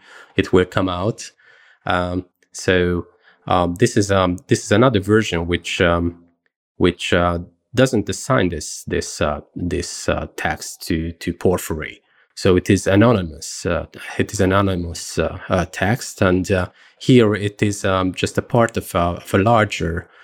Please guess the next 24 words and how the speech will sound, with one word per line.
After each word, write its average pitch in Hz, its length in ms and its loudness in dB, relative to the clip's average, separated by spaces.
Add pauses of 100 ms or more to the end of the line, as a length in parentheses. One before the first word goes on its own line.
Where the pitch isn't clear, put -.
(220)
uh, 80 360 -4 (300)
compilation 95 720 0
that 85 200 -4
is, 82 340 -6
uh, 85 200 2 (400)
that 101 160 2
hasn't, 104 520 -2
that - 220 -6
doesn't 98 340 0
have 90 200 -6
a, 98 180 0
a 98 60 0
title, 127 720 -4 (460)
but, 85 460 -2
uh, 85 280 2 (320)
the, 87 160 2
the 87 400 -2 (260)
the - 100 2
first, - 600 0
uh, 80 80 0
couple 92 340 -2
of - 220 -10
words, 90 680 -2
uh, 82 200 -2